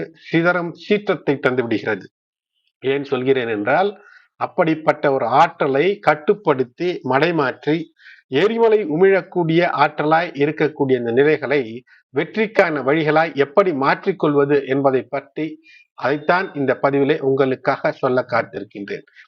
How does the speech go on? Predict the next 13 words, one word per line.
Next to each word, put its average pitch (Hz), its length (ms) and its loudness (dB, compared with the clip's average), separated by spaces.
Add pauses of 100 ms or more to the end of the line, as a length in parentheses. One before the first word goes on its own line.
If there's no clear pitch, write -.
(140)
இப்போது 170 340 0
உங்களுடைய 147 440 2
இலக்குகளை, 147 680 2 (480)
செயல்பாடுகளை 175 800 0 (1000)
ஆன்மீக 226 600 2
ரீதியிலே 185 500 2 (160)
நம்பிக்கை 165 500 0
வைத்து 143 360 0
செய்ய 131 320 2
வேண்டும். 104 340 -4 (360)
ஏனென்றால் 180 540 0
செவ்வாய் 185 640 4 (560)
எல்லாவற்றிலும் 208 880 0